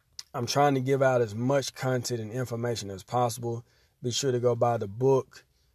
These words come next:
Uh, the book is on my website. If you go to my website, T jones firm dot com, and go up to the right corner, it says, uh, I think it either says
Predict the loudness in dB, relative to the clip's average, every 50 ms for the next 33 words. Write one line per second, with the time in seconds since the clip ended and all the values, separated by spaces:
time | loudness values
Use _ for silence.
0 | _ _ -10 -8 -6 -6 -6 -6 -8 -6 -2 0 0 0 -2 -4 -4 -2 0 0
1 | 0 0 -2 -2 -2 0 2 2 2 2 0 -2 -2 -2 -2 -2 -4 -8 -6 0
2 | 2 2 4 4 2 0 0 2 2 2 0 0 -2 -4 -4 -4 -4 -6 -4 -2
3 | -2 -2 -2 -2 -4 -4 -4 -4 -4 -4 -4 -4 -4 -4 -6 -6 -8 -8 -6 -4
4 | -4 -2 -4 -4 -4 -4 -4 -2 -2 -2 -4 -6 -8 -6 -6 -6 -4 0 0 2
5 | 2 0 -2 -6 -6 -4 -4 -4 -4 -6 -6 -4 -4 -4 -4 -4 -6 -8 -12 -16
6 | _ _ _ _ _ _ _ _ -10 -8 -8 -8 -8 -12 _ -12 -6 -4 -2 -2
7 | -2 -2 -2 -2 -2 -2 -4 -4 -6 -4 -2 -2 -2 -2